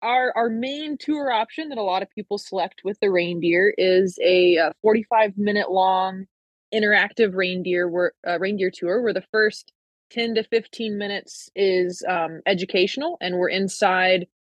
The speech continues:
We've got this big yurt, um, and we have kind of a, a little classroom in the back that's set up, and it has, uh, a lot of, of, you know, hands-on things for, for people to help get a better idea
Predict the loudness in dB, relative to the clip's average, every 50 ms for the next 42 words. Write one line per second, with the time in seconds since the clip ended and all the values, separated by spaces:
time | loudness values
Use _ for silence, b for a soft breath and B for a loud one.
0 | _ -6 -4 0 2 2 2 2 0 -2 -2 -4 0 4 4 6 6 6 4 2
1 | -2 -6 -6 -2 0 2 2 2 0 -2 -6 -12 -20 -20 _ _ _ _ _ _
2 | -6 -2 -2 0 -2 -2 -4 -8 -10 -8 -8 -8 -4 -2 0 0 0 -2 -4 -8
3 | -6 -4 -6 -6 -4 -2 -2 0 0 -2 -2 -4 -4 -2 -2 -2 -2 -4 -4 -4
4 | -4 -2 -4 -6 -4 -2 0 0 0 0 -2 -8 -20 -20 -12 -8 -6 -6 -6 -8
5 | -6 -2 -2 0 0 0 -2 -2 _ -6 -6 -6 -6 -4 -2 -2 -2 -2 -4 -8
6 | -14 -18 _ _ _ _ _ _ -2 0 2 4 4 6 6 4 4 2 0 -2
7 | -4 -10 -14 -10 -8 -8 -8 -8 -12 _ _ _ _ -8 -6 -6 -6 -4 -2 0
8 | 0 2 0 0 0 0 0 -2 -4 -4 -2 -2 -2 -2 -2 -4 -6 -8 -8 -10
9 | -8 -4 0 0 2 2 0 0 -2 -4 -4 -4 -4 -2 -2 -2 -2 0 0 -2
10 | 0 0 0 0 0 _ -6 -6 -2 0 0 2 2 2 2 4 4 4 4 4
11 | 2 2 2 2 2 2 2 0